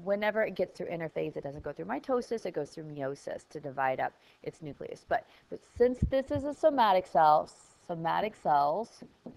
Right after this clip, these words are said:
perform or do or complete mitosis. And again, mitosis is really just the division of the nucleus. After the D N A has been divided up, or the chromosomes have been divided up,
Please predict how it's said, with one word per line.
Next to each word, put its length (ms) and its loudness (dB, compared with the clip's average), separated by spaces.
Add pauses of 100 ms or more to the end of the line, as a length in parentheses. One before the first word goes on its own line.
perform 760 -8
or 180 -12 (180)
do 440 -10 (260)
or 80 -10
complete 680 -10 (600)
mitosis. 760 -2 (360)
And 100 -2
again, 200 2
mitosis 540 2
is 140 0
really 180 2
just 240 -2
the 140 4
division 560 -4
of 180 -4
the 100 -8
nucleus. 680 -8 (480)
After 480 4
the 100 -6
D 220 -4
N 140 -2
A 180 0
has 180 -2
been 140 -6
divided 360 0
up, 200 -2
or 80 -4
the 80 -6
chromosomes 500 -6
have 100 -12
been 140 -8
divided 400 0
up, 180 -2